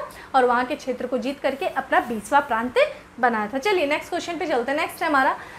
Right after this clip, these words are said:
निम्नलिखित शासकों में से किसके लिए एका ब्राह्मण प्रयुक्त किया गया है? बहुत अच्छा question है। एका ब्राह्मण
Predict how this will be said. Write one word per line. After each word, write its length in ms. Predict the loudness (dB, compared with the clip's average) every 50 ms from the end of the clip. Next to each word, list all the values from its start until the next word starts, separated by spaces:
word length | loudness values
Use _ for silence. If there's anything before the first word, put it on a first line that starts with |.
| -10 -4 0
निम्नलिखित 460 | 2 4 4 2 2 0 0 0 0
शासकों 540 | 0 4 4 4 4 4 0 -6 -4 -2 0
में 140 | 0 0 -2
से 140 | -2 -4 -6
किसके 420 | -6 -4 -4 -4 -4 -4 -4 -2 0
लिए 180 | 0 0 0 -2 -4 -6 -6
एका 340 | -4 -4 -4 0 2 2 2 2
ब्राह्मण 560 | 2 2 2 2 2 2 2 2 2 2 0
प्रयुक्त 440 | 0 -2 -2 0 0 -2 -4 -6 -8
किया 280 | -4 0 0 0 0
गया 180 | 0 0 2 2
है? 80 | 2
बहुत 240 | 4 4 4 4 4
अच्छा 180 | 0 -2 -4 -2
question 300 | -2 -4 -6 -4 -4 -4
है। 120 | -4 -2 -2
एका 300 | -2 -2 2 4 4 4
ब्राह्मण 400 | 4 4 0 0 0 -2 -4 -4